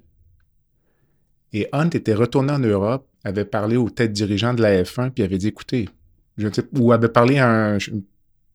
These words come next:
propriétaire d'écurie, il disait, « Écoutez, si j'étais à votre place, là, je regarderais ce conducteur de motoneige-là qui m'a battu à Trois-Rivières. »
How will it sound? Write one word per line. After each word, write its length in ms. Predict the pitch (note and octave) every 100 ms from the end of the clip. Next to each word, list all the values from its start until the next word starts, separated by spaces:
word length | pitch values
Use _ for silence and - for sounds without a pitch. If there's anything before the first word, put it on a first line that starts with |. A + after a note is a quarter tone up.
| _ -
propriétaire 480 | A2+ A#2+ G#2+ B2
d'écurie, 340 | A#2 A2 - G#2
il 60 | C3
disait, « 120 | A2+
Écoutez, 360 | - C#3 C3+ - _ _ -
si 180 | -
j'étais 260 | G#2+ A#2+ C#3
à 40 |
votre 280 | B2+ G#2+ -
place, 400 | - A2+ B2+ -
là, 120 | A#2+ B2+ _ _ _ _ -
je 120 | F#2+
regarderais 540 | G#2+ G2+ G2 G2 G#2+
ce 140 | A#2 G2+
conducteur 540 | - G2 F2 - A#2
de 80 | G#2+
motoneige-là 720 | F#2+ F#2+ G2+ G2 F#2+ G2 A2 - _ _ _ _ _ _
qui 120 | - G#2+
m'a 120 | G#2+
battu 380 | G#2 G2+ - A2+
à 40 |
Trois-Rivières. » 680 | - G#2 G2 F#2+ G2+ G2+